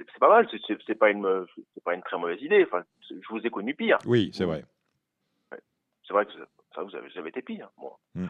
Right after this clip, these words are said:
Speaker 1: Non, plus sérieusement, euh... déjà, le terrain, le terrain va avoir un grand, une grande incidence. Alors, le terrain,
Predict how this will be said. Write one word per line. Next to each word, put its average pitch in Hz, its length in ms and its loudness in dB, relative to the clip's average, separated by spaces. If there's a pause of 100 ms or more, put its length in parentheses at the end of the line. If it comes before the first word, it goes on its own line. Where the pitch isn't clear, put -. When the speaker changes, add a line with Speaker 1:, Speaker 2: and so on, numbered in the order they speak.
(100)
Speaker 1:
Non, 120 120 6
plus 165 120 -8
sérieusement, 180 520 6 (440)
euh... 127 680 8 (1500)
déjà, 156 180 2
le 180 60 2
terrain, 165 280 8
le 143 220 2
terrain 160 220 6
va 131 60 8
avoir 113 180 8
un 113 60 2
grand, 113 180 2 (180)
une 117 100 -8
grande 113 160 4
incidence. 98 560 -6 (120)
Alors, 104 120 -4 (100)
le 120 100 -8
terrain, 165 500 6